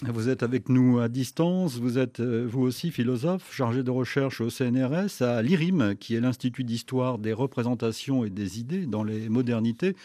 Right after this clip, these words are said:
Et vos sujets d'études portent sur le handicap, donc, et les disability studies. On peut dire un mot de ces disability studies ?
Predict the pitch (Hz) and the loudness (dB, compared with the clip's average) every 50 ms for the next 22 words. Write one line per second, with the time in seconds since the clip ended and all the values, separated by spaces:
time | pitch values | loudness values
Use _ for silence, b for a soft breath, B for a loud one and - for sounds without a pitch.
0 | B B B B B B B B - 135 143 147 147 147 135 123 139 143 139 139 | B B B B B B B B 0 2 2 4 2 2 2 2 2 2 2 0
1 | - - 151 135 131 147 139 131 123 - 208 202 185 - _ - 170 180 175 - | 0 -2 -2 -2 0 0 0 -2 -2 -2 -2 -4 -4 -6 _ -4 -2 -2 -4 -4
2 | - - 131 123 117 110 113 113 104 104 110 - 190 208 180 143 165 202 214 - | -4 -4 -2 0 0 0 0 0 0 -2 -2 -2 -2 -2 0 0 0 0 -2 -2
3 | - - 135 123 120 117 117 117 135 175 202 - 190 160 160 170 160 160 143 - | -2 -2 0 2 2 0 0 -2 -4 -4 0 0 0 0 0 -2 -4 -6 -6 -4
4 | - 180 170 143 - - - 156 139 131 139 143 147 131 131 127 127 120 151 147 | -2 -2 -2 -2 -4 -4 -4 -4 -2 0 0 0 0 0 0 0 -2 -2 -4 -2
5 | 147 147 151 147 147 143 139 131 131 151 139 139 139 165 208 220 190 170 135 - | -2 -2 -2 -2 -2 -2 -2 -2 -2 -2 0 0 0 0 -2 -2 -2 -2 -4 -4
6 | - 147 139 139 131 123 120 123 143 147 143 127 135 135 131 127 - 147 143 131 | -6 -6 -4 -4 -4 -6 -6 -6 -4 -4 -4 -4 -4 -4 -6 -6 -4 -4 -2 -2
7 | 120 - - - 135 127 127 147 190 208 | -4 -4 -6 -4 -2 -2 -2 -2 -4 -6